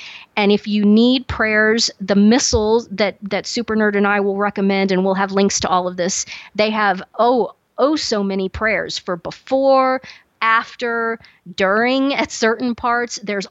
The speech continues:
all kinds of, of, of prayers written and in these missals, or you can just, obviously, you can just pray yourself in, in your own mind. Number two,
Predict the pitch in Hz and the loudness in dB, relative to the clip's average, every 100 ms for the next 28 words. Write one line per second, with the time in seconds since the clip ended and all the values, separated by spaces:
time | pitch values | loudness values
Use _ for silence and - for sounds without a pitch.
0 | _ - 254 262 247 226 226 202 185 _ | _ -4 0 0 0 -2 -2 -2 -6 _
1 | - 196 185 180 - 190 185 - - 214 | -2 0 -2 -6 -6 -6 -6 -8 -2 2
2 | 208 208 208 - _ 185 208 262 254 240 | 2 0 -2 -6 _ -4 -2 0 2 2
3 | 240 233 196 196 185 - _ 240 254 247 | 0 -2 -2 -2 -2 -6 _ 2 4 4
4 | 226 190 202 220 - 180 196 - - - | 2 2 0 0 -2 -2 -2 -6 -18 -6
5 | 208 226 214 208 240 220 190 - 180 180 | -2 0 0 -2 0 2 0 0 0 0
6 | 208 233 180 180 220 196 220 202 185 - | 0 -2 -4 -4 -4 -4 0 2 0 -4
7 | _ - 208 185 185 214 - 202 202 - | _ -6 -2 -2 -2 -4 -2 -2 0 0
8 | 285 - - - 202 208 196 196 196 190 | 0 -2 -6 0 2 2 4 4 4 2
9 | 196 220 175 - - - _ - 196 240 | 2 2 -2 -8 -16 -20 _ -6 0 2
10 | 269 262 302 240 | 0 0 -2 -2